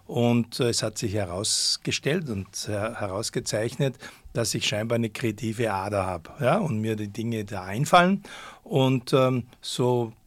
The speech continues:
bin ich dann über den Wettbewerb von der Frau Gürtler in Wien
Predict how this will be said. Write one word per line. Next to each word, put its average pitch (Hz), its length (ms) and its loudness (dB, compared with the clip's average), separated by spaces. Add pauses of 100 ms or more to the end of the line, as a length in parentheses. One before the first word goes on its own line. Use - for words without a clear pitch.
(540)
bin 143 180 2
ich 151 160 2
dann 135 420 0
über 113 500 0 (240)
den 107 180 -2
Wettbewerb 127 640 2
von 104 300 -6
der 98 120 -6
Frau 98 280 -6
Gürtler 143 480 0
in 92 180 -6
Wien 156 400 2